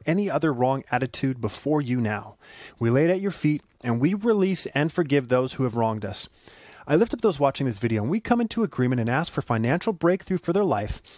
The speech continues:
in this time that they need help. We come to you in the name of Jesus concerning their financial situation.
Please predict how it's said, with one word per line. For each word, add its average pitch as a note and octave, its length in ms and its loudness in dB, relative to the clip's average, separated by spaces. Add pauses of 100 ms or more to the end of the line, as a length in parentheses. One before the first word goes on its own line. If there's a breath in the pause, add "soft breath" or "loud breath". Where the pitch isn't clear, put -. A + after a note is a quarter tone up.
(300 loud breath)
in G3+ 180 2
this A3 220 0
time C3+ 320 2
that A2 120 -2
they B2 120 0
need B2+ 160 0
help. G2 260 -4 (600 soft breath)
We C3 140 2
come G#3 220 0
to E3+ 100 -2
you F3+ 120 4
in D3+ 100 0
the A2+ 60 0
name C3+ 260 2
of D3+ 100 -2
Jesus C3 320 -2
concerning E3+ 680 0
their C#3+ 340 2
financial B2+ 580 0
situation. A2 720 -4